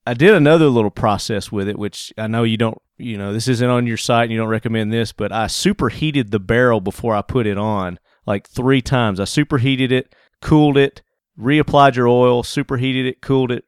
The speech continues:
reapplied your oil. And I did that three times, you know, just thinking,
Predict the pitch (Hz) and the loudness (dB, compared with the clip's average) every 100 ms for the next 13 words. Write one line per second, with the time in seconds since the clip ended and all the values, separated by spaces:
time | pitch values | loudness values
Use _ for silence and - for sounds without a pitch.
0 | - 131 135 135 123 117 113 110 110 104 | -6 -4 -2 0 2 2 0 0 0 -2
1 | 107 143 175 120 131 123 131 123 113 104 | -2 0 0 0 -6 -4 -4 -2 -4 -8
2 | _ _ _ 139 127 117 143 180 - - | _ _ _ -4 -2 0 4 2 2 -8
3 | _ _ _ _ - 156 147 151 147 139 | _ _ _ _ 2 2 2 2 2 2
4 | 127 | -2